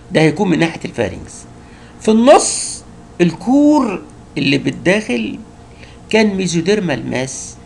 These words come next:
او ميزونكايمال ماس. يبقى كل ارش من هذه الثلاثه أر-، من هذه الست ارشز او الخمسه المتبقيين يتكون من ثلاث اجزاء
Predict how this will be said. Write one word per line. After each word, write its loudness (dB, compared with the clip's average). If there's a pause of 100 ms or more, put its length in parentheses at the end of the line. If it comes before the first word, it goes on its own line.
(360)
او 0
ميزونكايمال -4
ماس. -18 (680)
يبقى -6
كل -2
ارش -6
من -8
هذه -4
الثلاثه -4
أر-، -6
من -4
هذه -2
الست -10
ارشز -4 (420)
او -2
الخمسه 0
المتبقيين -4 (380)
يتكون 6
من -2
ثلاث -2
اجزاء -10